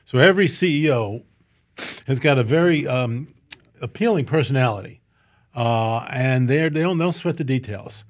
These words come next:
They're not afraid to lose. They're willing to take risks, and they're very, uh, very progressive individuals. So they're really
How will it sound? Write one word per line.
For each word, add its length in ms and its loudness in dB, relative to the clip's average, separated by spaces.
They're 100 -4
not 160 2
afraid 360 2
to 60 -4
lose. 520 0
They're 200 -2
willing 300 0
to 100 -8
take 280 -2
risks, 540 0
and 420 2
they're 180 2
very, 680 0
uh, 140 -2
very 260 -2
progressive 680 -6
individuals. 600 -6
So 180 -12
they're 120 -8
really 420 -4